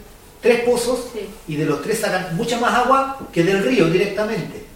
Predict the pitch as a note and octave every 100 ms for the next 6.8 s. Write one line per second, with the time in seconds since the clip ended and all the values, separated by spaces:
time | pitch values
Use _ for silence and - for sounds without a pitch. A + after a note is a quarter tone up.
0 | - - - - - - - D3 D#3 C#3+
1 | C3+ F3+ A3+ A#3+ A#3+ A#3+ A#3 A3 G#3+ A3+
2 | A3 A3+ - G3+ - D3+ D#3 F#3+ E3 F3
3 | E3 E3 G#3+ D#3 - - - - - -
4 | C3+ C3 F3+ D#3+ D#3 A3 G#3 - A3+ A#3+
5 | A#3+ A#3+ A#3+ A#3 A#3 B3 - D#3+ D3 G3+
6 | A3+ A#3 A#3 A3 G#3+ F3 B2 -